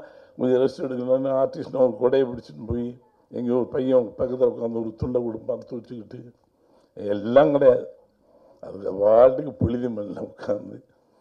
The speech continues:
அர்ப்பணித்தார்கள் வாழ்க்கை இந்த பிள்ளைய. இதுல யாருக்கு நன்றி சொல்லணுமோ இல்லையோ, இந்த பிள்ளைகளுக்கு நன்றி சொல்லணும்.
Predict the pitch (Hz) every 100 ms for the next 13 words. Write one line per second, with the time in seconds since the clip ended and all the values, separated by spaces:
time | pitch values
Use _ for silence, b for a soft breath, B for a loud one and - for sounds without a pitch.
0 | _ _ _ _ 90 - 135 - 262 196
1 | 139 127 76 80 76 85 - - 69 -
2 | - 90 82 - - _ _ _ _ 92
3 | 95 92 101 127 147 147 143 147 165 170
4 | 160 170 160 170 165 156 147 139 123 -
5 | b - 101 - 123 127 139 120 107 110
6 | 107 - b b b b b _ 95 110
7 | 107 - - - -